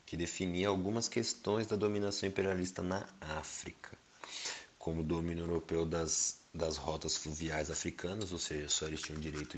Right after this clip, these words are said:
de transitar por lá, por diversos pa-, quer dizer, o país que dominava tinha direito de circular por lá,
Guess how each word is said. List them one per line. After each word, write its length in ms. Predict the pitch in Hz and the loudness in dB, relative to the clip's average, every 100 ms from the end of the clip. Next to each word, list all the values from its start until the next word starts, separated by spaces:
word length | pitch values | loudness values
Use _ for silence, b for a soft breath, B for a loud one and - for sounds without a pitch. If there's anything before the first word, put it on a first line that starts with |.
| - | -4
de 240 | 76 73 - | -2 -6 -8
transitar 760 | - 78 73 76 78 73 71 76 - - - - | -6 -6 -6 -6 -2 -2 -2 -6 -14 -20 -20 -8
por 220 | 82 78 | -4 -2
lá, 320 | 73 80 107 - B B B B B - | 0 0 -2 -4 B B B B B -6
por 160 | 78 | -4
diversos 380 | 71 73 73 71 | -2 -2 -2 -2
pa-, 260 | - 73 - | -4 -4 -4
quer 160 | - | -4
dizer, 260 | 71 67 64 - | -4 -4 -8 -10
o 120 | - - | -14 -10
país 460 | - 71 73 73 | -2 0 0 0
que 100 | - | -2
dominava 520 | 78 76 73 71 69 | -2 -2 -2 -6 -6
tinha 240 | 71 - 78 | -4 -2 -2
direito 500 | 73 73 73 71 - | -2 -2 -4 -6 -6
de 240 | 69 71 | -4 -4
circular 540 | 98 - 76 - 71 69 | -4 -4 -4 -4 -4 -4
por 200 | - 80 | -2 0
lá, 260 | 80 104 | 0 0